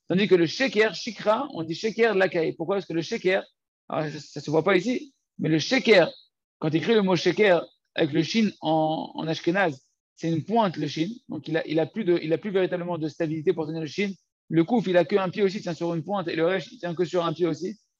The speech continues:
Il n'a pas de stabilité. On verra, bien Hachem, demain comment on expliquera beaucoup plus profondément que la vérité, elle peut se tenir debout et que le mensonge, il finira par tomber. Il n'a pas de stabilité. Et comment c'est lié en réalité à la parnassa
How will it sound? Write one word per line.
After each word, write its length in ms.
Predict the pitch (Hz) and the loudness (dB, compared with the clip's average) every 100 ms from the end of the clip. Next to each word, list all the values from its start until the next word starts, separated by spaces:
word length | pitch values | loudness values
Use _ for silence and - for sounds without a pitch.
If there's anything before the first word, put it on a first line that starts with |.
| _ | _
Il 80 | 147 | 2
n'a 80 | 160 | 4
pas 100 | 196 | 6
de 80 | 180 | 4
stabilité. 640 | 180 160 151 147 208 196 _ _ - - _ - | 4 2 2 2 0 -2 _ _ -18 -16 _ -10
On 140 | 151 156 | -4 0
verra, 240 | 170 180 | 2 2
bien 100 | 165 | -2
Hachem, 220 | 147 165 | -4 -4
demain 240 | 147 170 175 | -4 -4 -4
comment 200 | 165 165 | -4 -4
on 80 | |
expliquera 360 | 156 151 - 160 | -6 -8 -6 -2
beaucoup 220 | 160 165 | -2 -2
plus 120 | 160 165 147 _ | -4 -6 -8 _
profondément 560 | 156 151 156 170 190 156 _ _ _ | -6 -2 0 2 0 -2 _ _ _
que 80 | 156 | 2
la 100 | 156 | 4
vérité, 300 | 170 170 202 | 4 4 4
elle 120 | 165 | 2
peut 120 | 165 | 0
se 60 | 147 | -2
tenir 180 | 165 156 | -2 0
debout 280 | 160 190 | 0 2
et 20 | 170 | 0
que 100 | 156 | -2
le 60 | |
mensonge, 320 | 156 151 185 | -4 -6 -6
il 60 | 151 | -6
finira 280 | 143 156 160 | -4 -2 -2
par 140 | 156 | -4
tomber. 340 | - 160 185 147 | -4 2 2 0
Il 80 | - | -4
n'a 80 | 143 | -2
pas 120 | 160 | -2
de 80 | 147 | -2
stabilité. 600 | - 151 143 139 185 180 _ _ _ | -4 -4 -4 0 0 0 _ _ _
Et 80 | - | -10
comment 240 | - 165 180 | -4 -2 -2
c'est 160 | 160 | 0
lié 220 | 147 170 | 2 2
en 80 | 185 | 2
réalité 320 | 147 151 185 | 2 2 4
à 60 | 170 | 4
la 100 | 147 | 2
parnassa 540 | 147 147 147 196 160 | -2 -4 -2 -2 -2